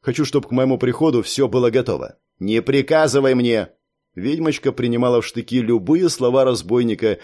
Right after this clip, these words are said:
чем, собственно говоря, и бесила того. Но Ворон молча стал ждать, когда та уйдёт, игнорируя её присутствие. И если он разозлится, то ведьма может и не выжить, а у него ещё есть дела с конклавом. Наконец-то, пофыркав и пожаловавшись Молли, чтобы та её утешила,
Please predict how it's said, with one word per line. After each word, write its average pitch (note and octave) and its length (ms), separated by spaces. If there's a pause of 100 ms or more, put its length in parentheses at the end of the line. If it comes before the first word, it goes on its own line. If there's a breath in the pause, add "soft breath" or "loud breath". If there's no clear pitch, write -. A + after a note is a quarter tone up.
чем, C3 200
собственно B2+ 480
говоря, B2 340
и B2 100
бесила C#3+ 560
того. C#2 340 (340)
Но E3 320
Ворон C#3+ 460
молча B2+ 400
стал A#2 320
ждать, B2+ 300
когда A#2 320
та B2+ 160
уйдёт, A#2 640
игнорируя A2+ 600
её A2 220
присутствие. G#2 720 (380)
И G#2 60
если B2 380
он B2 180
разозлится, B2 640
то C#3 100
ведьма B2+ 320
может C#3 320
и E3 60
не G#3 100
выжить, D3 460 (100)
а G2 140
у A2+ 40
него E3 220
ещё G#3 320
есть E3 360
дела E3 300
с - 80
конклавом. A#2+ 680 (560)
Наконец-то, E3 680
пофыркав D#3+ 720
и A#2 80
пожаловавшись A2 800
Молли, E3+ 280
чтобы C3+ 280
та C3 140
её B2+ 200
утешила, B2 600